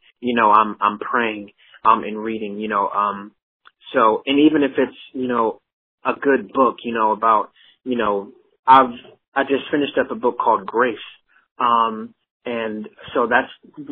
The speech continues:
things like that, whether it's a good book that's, you know, a,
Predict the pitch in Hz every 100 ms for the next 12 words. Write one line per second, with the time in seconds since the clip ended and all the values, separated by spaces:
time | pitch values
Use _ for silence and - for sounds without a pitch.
0 | 135 - 156 147 127 - 127 117 127 131
1 | 135 131 117 104 123 117 117 - 107 -
2 | _ _ _ _ - 127 110 101 - _
3 | _ - -